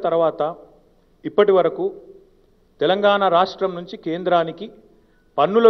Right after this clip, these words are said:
రూపంలో మేము కట్టింది మూడు లక్షల అరవై ఐదు వేల ఏడు వందల తొంభై ఏడు కోట్లు. మూడు లక్షల అరవై ఐదు వేల ఏడు వందల తొంభై ఏడు కోట్లు. మాకు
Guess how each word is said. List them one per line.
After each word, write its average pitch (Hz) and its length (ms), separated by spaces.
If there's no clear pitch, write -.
రూపంలో 185 440
మేము 170 200
కట్టింది 170 400
మూడు 180 260
లక్షల 190 320
అరవై 170 220
ఐదు 147 200
వేల 147 200
ఏడు 156 200
వందల 147 240
తొంభై 127 320
ఏడు 120 140
కోట్లు. - 280
మూడు 143 220
లక్షల 156 260
అరవై 147 280
ఐదు 131 160
వేల 165 120
ఏడు 131 160
వందల 131 200
తొంభై 120 260
ఏడు 127 180
కోట్లు. - 260
మాకు 214 220